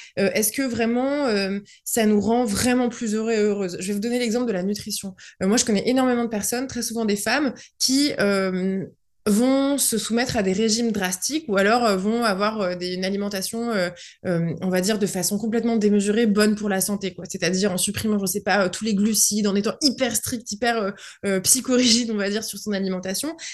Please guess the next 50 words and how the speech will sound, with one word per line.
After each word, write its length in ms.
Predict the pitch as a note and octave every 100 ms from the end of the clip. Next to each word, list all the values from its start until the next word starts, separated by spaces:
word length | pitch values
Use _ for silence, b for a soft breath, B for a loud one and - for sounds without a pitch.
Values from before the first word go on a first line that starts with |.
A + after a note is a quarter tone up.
| B B
Et, 160 | C4 C4
euh, 140 | A#3
sur 180 | G#3+ A3+
le 100 | G#3+
coup, 120 | G#3
les 100 | C4
personnes 300 | G3+ F3+ A#3+
vous 80 | A3+
diront 260 | G3 G3+ G3+
peut-être, « 300 | G#3 B3 G#3
Bah 100 | G3+
oui, 120 | B3
ça 100 | G#3+
me 60 | F#3+
fait 100 | G3
du 140 | F#3
bien », 200 | A3 C#4+
mais 80 | A#3
en 100 | F#3+
réalité, 320 | F#3 F#3 C4+
on 140 | A#3+ G3
voit 180 | A3+ A#3+
que 160 | F#3+
souvent, 400 | F#3+ G#3+ A#3+ C#4 -
on, 160 | -
on 20 | G3
n'est 100 | F#3+
pas 140 | G#3+
loin 140 | A#3
du 100 | A#3
trouble 280 | G#3 - A3
alimentaire, 500 | G#3 G3+ G#3+ C#4 B3
hein, 100 | G3
réellement, 460 | F#3 G3+ G#3+ B3 A#3+
et 120 | F3+
qu'on 140 | F#3+
est 120 | F#3 F#3
vraiment 260 | G3+ A3+
dans 120 | A3+
quelque 200 | G3 F#3
chose 160 | A#3+ A3+
qui 100 | G#3
pourrait 200 | - F#3+
presque 260 | B3 A#3+ G#3+
être 160 | -
une, 240 | F#3 F3+ F3
une 100 | G3
pathologie, 540 | G3+ A#3 A3+ A3 C4+
hein, 140 | G#3+ G3+
euh, 200 | F3+